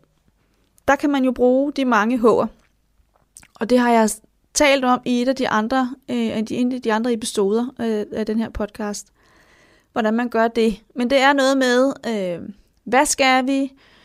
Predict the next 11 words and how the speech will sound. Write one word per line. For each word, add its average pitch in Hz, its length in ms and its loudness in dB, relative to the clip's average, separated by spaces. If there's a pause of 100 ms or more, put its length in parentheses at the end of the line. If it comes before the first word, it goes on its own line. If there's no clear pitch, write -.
(200)
Øh, 175 480 -6
hvor 233 300 4
skal 285 260 -2
vi 269 120 0
hen? 262 440 -2 (180)
Øh, - 140 -12
hvor 185 100 -6
mange 202 300 -2
mennesker 269 340 -2
kommer 277 420 0
der? 269 340 0